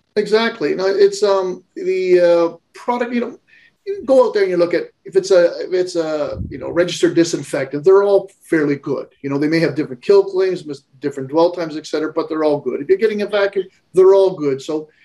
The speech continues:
it's really not the emphasis saying, Well, listen, you come in and, and you're gonna change it all, change all your products, or change all your equipment or your custodial hardware to get the results. It, it's saying that, guys, at the end of the day, if your people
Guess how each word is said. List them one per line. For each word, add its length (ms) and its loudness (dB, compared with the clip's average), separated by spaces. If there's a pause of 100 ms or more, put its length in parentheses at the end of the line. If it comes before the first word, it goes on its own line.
(160)
it's 200 0
really 180 -4
not 240 -2
the 120 2
emphasis 420 0
saying, 180 0
Well, 160 0
listen, 420 2
you 140 -2
come 240 -2
in 320 2
and, 240 -2
and 100 -6
you're 80 -2
gonna 160 2
change 540 -2
it 80 -2
all, 200 -2
change 280 0
all 180 4
your 140 -2
products, 560 2 (160)
or 60 -8
change 260 -2
all 160 6
your 160 4
equipment 500 -2 (160)
or 140 2
your 100 2
custodial 500 0
hardware 720 -2 (160)
to 80 -4
get 200 0
the 80 0
results. 460 2
It, 180 -6
it's 180 0
saying 200 4
that, 180 -6
guys, 380 -4 (280)
at 160 0
the 200 -4
end 180 0
of 80 0
the 80 6
day, 380 2
if 280 -2
your 160 0
people 680 -2